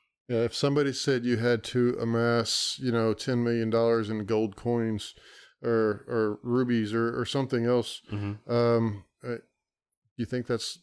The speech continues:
Speaker 1: do you think that's doable? I mean, do you think it's, it's easy enough to just, um, do all the right things? It is easier than that.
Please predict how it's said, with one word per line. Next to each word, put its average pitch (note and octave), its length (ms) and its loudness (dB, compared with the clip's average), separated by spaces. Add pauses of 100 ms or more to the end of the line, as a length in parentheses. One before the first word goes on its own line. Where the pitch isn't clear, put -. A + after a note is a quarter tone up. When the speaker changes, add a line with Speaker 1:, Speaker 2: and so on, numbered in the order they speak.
(100)
Speaker 1:
do A#2 80 -10
you - 20 -6
think A#2+ 180 -4
that's A#2 160 -2
doable? B2+ 420 0 (160)
I A#2+ 60 -6
mean, A2 360 -4
do A2+ 80 -8
you G#2 80 -6
think A2 280 -8
it's, - 320 -12 (120)
it's A2+ 240 -8
easy A2+ 240 -4
enough A2+ 320 -4
to A2+ 160 -6
just, - 420 -6 (480)
um, G#2+ 480 -4 (240)
do A2+ 160 0
all A2+ 100 4
the A2 100 0
right A2 220 0
things? A2+ 500 -8 (180)
It B2 240 -4
is B2 340 0
easier A2+ 580 -2
than G#2 180 -2
that. - 340 -10